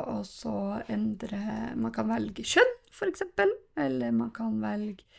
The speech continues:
eh, of-, ofte kan man også velge inntekt. Eh, men, eh, det er,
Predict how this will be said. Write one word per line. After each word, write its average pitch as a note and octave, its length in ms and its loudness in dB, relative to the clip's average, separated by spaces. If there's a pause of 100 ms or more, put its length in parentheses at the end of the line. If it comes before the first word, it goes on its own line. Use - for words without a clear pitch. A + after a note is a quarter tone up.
(380)
eh, F#3+ 320 2 (400)
of-, - 240 -4
ofte - 340 -6
kan G#3 220 0
man F#3+ 160 2
også G3+ 180 -4
velge D4+ 380 2
inntekt. G#3 640 0 (1200)
Eh, A#3+ 480 0
men, A#3+ 400 2
eh, - 240 0 (420)
det C#3 140 2 (100)
er, A3+ 460 2